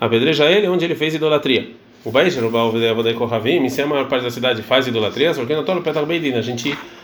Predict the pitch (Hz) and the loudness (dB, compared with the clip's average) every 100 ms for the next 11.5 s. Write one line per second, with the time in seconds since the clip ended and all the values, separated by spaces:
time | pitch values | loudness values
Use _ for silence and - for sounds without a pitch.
0 | - - 113 120 151 165 185 226 170 - | -10 -4 0 0 2 2 2 2 0 -2
1 | - - - - 131 127 139 135 139 143 | -6 -20 -20 -6 -2 0 2 2 4 2
2 | 160 - - - - 123 131 139 - - | 0 -6 -20 -20 -6 0 2 2 -2 -4
3 | 120 117 110 110 110 117 120 120 120 123 | 0 2 2 2 -2 -2 -6 -4 -2 2
4 | 117 113 117 120 - - - 117 110 113 | 4 4 2 -2 -10 -18 -10 -4 0 0
5 | 110 135 131 110 104 - - - _ _ | 0 2 4 4 0 -10 -20 -20 _ _
6 | _ _ - - - - - - - - | _ _ -20 -20 -20 -14 -8 -4 -4 -6
7 | - - - - - - - - - - | -14 -20 -20 -20 -20 -20 -18 -18 -18 -8
8 | - - 127 143 143 139 143 160 - - | -4 0 2 4 4 4 4 4 0 -6
9 | - 147 135 139 - 160 135 127 - - | -4 0 2 0 0 -4 0 0 -2 -14
10 | - 131 165 180 175 139 113 135 180 160 | -4 2 4 4 4 4 4 2 2 0
11 | 160 147 110 - - | 0 0 0 -4 -14